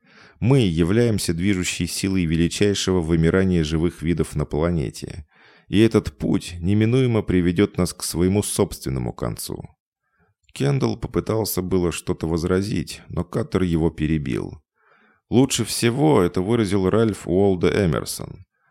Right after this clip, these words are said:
«Концом человеческой расы станет то, что со временем она умрет от цивилизации.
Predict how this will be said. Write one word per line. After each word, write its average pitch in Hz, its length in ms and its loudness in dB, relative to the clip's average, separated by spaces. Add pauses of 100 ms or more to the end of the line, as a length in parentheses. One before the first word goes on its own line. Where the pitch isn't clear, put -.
(140)
«Концом 104 520 0
человеческой 87 760 0
расы 104 480 -2
станет - 560 -2
то, 92 300 0
что - 200 -6
со 90 160 -2
временем 101 560 0
она 90 300 -2
умрет 90 460 2
от - 180 -8
цивилизации. 90 1040 -2